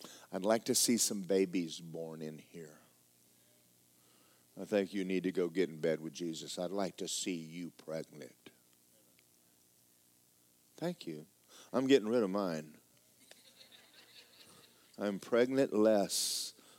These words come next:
I've been doing keto. I've, I'm down to about eighteen pounds now,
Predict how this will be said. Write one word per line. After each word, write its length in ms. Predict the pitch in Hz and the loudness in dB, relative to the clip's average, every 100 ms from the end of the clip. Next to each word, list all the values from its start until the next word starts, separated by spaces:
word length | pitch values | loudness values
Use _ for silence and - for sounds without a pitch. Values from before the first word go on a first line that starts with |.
| - | -4
I've 100 | 92 | 2
been 220 | 104 98 | 4 4
doing 240 | 95 101 87 | 4 2 2
keto. 440 | - 110 92 82 | 2 4 4 2
I've, 200 | 82 78 - | 0 -4 -6
I'm 240 | 82 85 | -8 -4
down 300 | 87 87 82 | -4 -4 -6
to 60 | 78 | -10
about 340 | 78 82 82 - | -6 -6 -4 -2
eighteen 540 | 90 - - 90 82 | -2 -2 -8 -10 -10
pounds 460 | - 90 85 80 82 | -8 -8 -8 -10 -12
now, 300 | 78 73 71 | -10 -12 -14